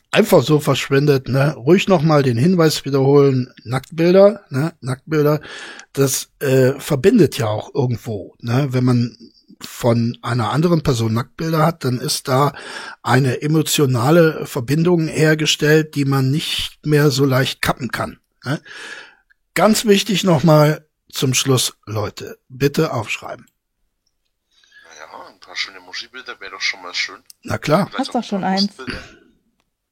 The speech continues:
Speaker 2: Na und?
Speaker 3: Ich sorge dafür, versprochen.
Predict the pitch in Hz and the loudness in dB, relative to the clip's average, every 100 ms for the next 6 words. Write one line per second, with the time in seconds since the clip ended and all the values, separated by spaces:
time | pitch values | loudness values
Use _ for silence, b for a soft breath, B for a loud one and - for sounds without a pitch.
0 | _ _ _ 85 85 92 - _ _ _ | _ _ _ -20 -20 -20 -20 _ _ _
1 | _ _ _ _ _ _ _ _ _ _ | _ _ _ _ _ _ _ _ _ _
2 | _ _ _ _ _ _ _ _ _ _ | _ _ _ _ _ _ _ _ _ _
3 | _ _ _ - 240 - 220 196 175 175 | _ _ _ -12 -6 4 4 6 2 0
4 | - 170 196 - 185 175 | -2 -4 -4 -4 -4 -4